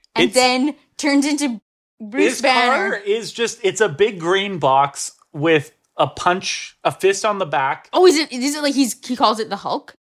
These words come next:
Speaker 1: He's like, "This is my
Speaker 2: No,
Speaker 1: good
Speaker 2: it's literally,
Speaker 1: pal,
Speaker 2: the,
Speaker 1: the
Speaker 2: it's,
Speaker 1: Hulk."
Speaker 2: it's like if the Hulk got eaten by a car.
Speaker 1: Like, is it meant to evoke?
Speaker 2: Yes.
Speaker 1: Oh, okay.
Speaker 2: And he literally, it's got the Hulk's face on it, which is not
Speaker 1: Mm.
Speaker 2: as cool as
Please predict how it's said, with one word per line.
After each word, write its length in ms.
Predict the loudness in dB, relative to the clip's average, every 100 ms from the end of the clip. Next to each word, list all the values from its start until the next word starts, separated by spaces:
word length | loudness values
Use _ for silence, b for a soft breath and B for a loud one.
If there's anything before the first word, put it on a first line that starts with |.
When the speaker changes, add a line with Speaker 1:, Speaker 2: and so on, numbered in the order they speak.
| _ _ -18
Speaker 1:
He's 120 | -12
like, 160 | -6 -4
"This 160 | -2
is 40 | 0
my 220 | 0 0
Speaker 2:
No, 260 | 0 0 0
Speaker 1:
good 100 | -2
Speaker 2:
it's 320 | -4 -6 -4
literally, 400 | -2 0 -2 -4 -4
Speaker 1:
pal, 20 |
Speaker 2:
the, 80 | -8
Speaker 1:
the 40 | _ -2
Speaker 2:
it's, 100 | -2
Speaker 1:
Hulk." 220 | -2 0
Speaker 2:
it's 380 | 0 -2 -8 -4
like 360 | 0 2 0 0
if 220 | 0 -2 -20 -12
the 180 | 0 0
Hulk 500 | 2 0 0 -2 -14 0
got 300 | 0 0 -4
eaten 400 | -12 -6 -4 0
by 180 | 2 2
a 120 | 0
car. 540 | 0 0 0 -4 -10 _ _ _ -6
Speaker 1:
Like, 100 | 0
is 80 | 0
it 100 | 0
meant 280 | 0 -2 0
to 100 | 0
evoke? 540 | 0 2 0 0 -4 -2
Speaker 2:
Yes. 540 | -2 -2 -4 -6 -6 -10
Speaker 1:
Oh, 160 | -14
okay. 200 | -16 -18 -8
Speaker 2:
And 100 | -6
he 200 | -4 -4
literally, 880 | 0 0 2 4 4 2 0 -4 -12 _ _ _ -4
it's 220 | -4 -2
got 260 | 2 2 4
the 60 | 2
Hulk's 280 | 0 -2
face 320 | -2 -2 -2 -6
on 180 | -6
it, 180 | -8 -12 _ _ _ _
which 380 | -8 0 2 2
is 120 | 0
not 280 | 2 2 0
Speaker 1:
Mm. 180 | -6 -14 -4
Speaker 2:
as 220 | -2 -2
cool 520 | -6 -2 2 2 2 0
as 320 | -2 -2 -8